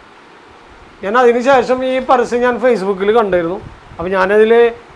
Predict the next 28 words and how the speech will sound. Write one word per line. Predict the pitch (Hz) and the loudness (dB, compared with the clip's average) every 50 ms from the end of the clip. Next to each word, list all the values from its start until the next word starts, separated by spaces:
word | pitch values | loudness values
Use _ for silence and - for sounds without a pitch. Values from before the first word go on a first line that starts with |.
| - - | -8 -6
ആ | 196 | -2
Facebook-ൽ | 196 226 214 165 190 196 185 208 214 | 0 0 -2 -2 -4 -4 -2 0 0
ഒരു | 226 226 233 | 2 2 0
മെസ്സേജ് | 226 226 226 - - 208 196 190 | 0 -2 -4 -2 -2 -4 -2 -2
ഇട്ടിട്ടുണ്ടായിരുന്നു | 220 202 190 214 220 214 208 180 160 160 | -4 -4 -4 -2 0 0 0 0 -2 -4
ആ | 156 160 160 | -2 -2 -2
അതിൽ. | 165 160 156 143 143 143 - - - - - - - - - - - | -4 -4 -8 -12 -12 -14 -14 -18 -20 -20 -20 -20 -20 -20 -16 -8 -6
കാരണം | 175 175 185 | -4 -4 -4
ഇതൊരാളും | 190 180 180 196 202 220 214 208 208 220 226 226 | -4 -2 -2 2 4 4 4 4 2 0 0 -2
ഇനി | 226 220 220 | -4 -4 -4
ഇതിനൊരു, | 226 208 214 226 226 233 233 240 240 233 240 233 240 247 240 | -4 -4 -4 -2 0 0 0 0 0 0 -2 -2 -4 -4 -2
ഏ, | 226 226 220 220 220 214 214 214 220 208 202 | -2 0 2 2 2 2 0 0 -2 -2 -4
അടിമ | 202 196 190 208 214 214 | -4 -2 -2 -2 -2 -2
ആവരുത്, | 226 233 220 202 190 190 185 214 220 220 220 202 220 254 - - - - - - - - - - | -2 -2 0 0 0 2 2 2 2 2 2 0 0 -2 -4 -16 -20 -20 -20 -20 -20 -16 -6 -2
ആരും | 170 175 185 202 214 | -2 -2 0 0 -4
ഇത്തരത്തിലുള്ളൊരു | 220 214 - 247 214 214 220 220 220 226 226 214 233 226 226 226 233 226 | -4 -2 -2 -2 0 0 0 0 0 0 0 0 0 0 -2 -2 -4 -6
വഞ്ചനയിൽ, | 214 220 202 202 185 196 196 196 190 202 | -6 -6 -4 -4 -4 -4 -4 -2 -2 0
ഏ, | 214 220 220 - - - - - - - - - - - - 240 214 214 214 208 208 208 208 202 202 196 196 196 190 196 190 190 | -2 -2 -2 -6 -14 -20 -20 -20 -20 -20 -20 -20 -16 -10 -4 -2 0 2 2 2 2 2 2 2 0 -2 -4 -6 -8 -6 -4 -4
എട-, | 185 247 220 | -4 -6 -6
ഉണ്ടാവരുത് | 247 226 202 202 202 202 214 226 220 214 226 | -8 -6 0 2 2 4 4 2 2 4 4
എന്ന് | 226 226 | 4 4
പറ-, | 226 240 240 226 240 | 4 2 2 2 0
അത്ര | 226 233 226 220 262 240 | -2 -4 -6 -4 -2 -4
ഞാൻ | 226 226 233 226 | -2 -2 0 0
അതിൽ | 226 226 220 220 220 214 214 - - - - - | 0 0 2 2 0 0 -2 -6 -16 -20 -20 -14
ഒരു | 214 190 | -12 -8
മെസ്സേജ് | 202 208 196 - 208 196 180 | -6 -6 -6 -4 -6 -6 -6
ഇട്ടായിരുന്നു. | 196 175 175 170 147 139 123 | -6 -6 -6 -6 -6 -8 -12